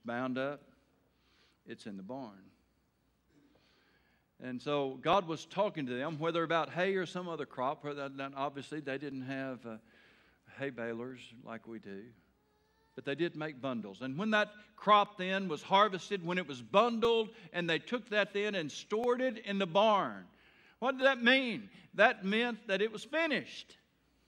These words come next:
It was done. What was God telling them? God was telling them,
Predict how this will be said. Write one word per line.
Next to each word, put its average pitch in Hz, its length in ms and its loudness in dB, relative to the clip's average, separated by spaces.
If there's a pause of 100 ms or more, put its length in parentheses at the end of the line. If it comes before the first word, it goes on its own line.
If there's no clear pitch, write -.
(580)
It 269 120 -2
was 277 120 -10
done. 277 520 6 (2250)
What - 120 -14
was 110 120 -18
God 139 380 -2
telling 117 320 -10
them? 101 220 -12 (2000)
God 113 220 -12
was 101 100 -18
telling 113 300 -10
them, 90 180 -16